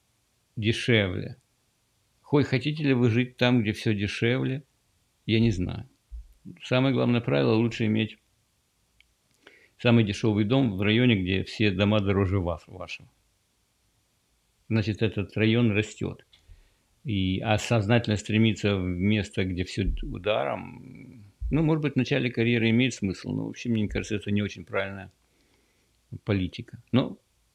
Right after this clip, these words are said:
э, кто я такой, чтобы вам давать советы? Вячеслав пишет: «Э, Congress approved three hundred millions to arm Ukraine last week.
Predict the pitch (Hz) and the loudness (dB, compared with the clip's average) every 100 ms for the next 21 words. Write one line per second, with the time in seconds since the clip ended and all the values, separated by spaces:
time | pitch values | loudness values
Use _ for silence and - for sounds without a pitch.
0 | - - - _ _ - 98 - - - | -10 -8 -18 _ _ -18 -18 -18 -20 -6
1 | 131 117 104 - 113 95 90 98 92 90 | 0 0 0 -2 -2 -2 -2 0 0 -2
2 | - 92 95 98 - _ _ _ _ - | -4 -6 -6 -8 -18 _ _ _ _ -18
3 | - - 110 - 131 - 113 107 95 - | -16 -8 -8 0 0 2 0 0 -4 -10
4 | 107 127 110 107 - 135 127 131 113 - | -16 -2 0 0 2 2 2 -2 -4 -2
5 | 117 117 - - 110 113 104 104 104 101 | 0 0 -2 -4 -2 0 2 2 2 0
6 | 95 - - 104 104 101 95 92 110 107 | -2 -6 -4 2 2 2 0 -2 -2 -2
7 | 101 98 95 - - 92 | 0 -2 -2 -8 -12 -12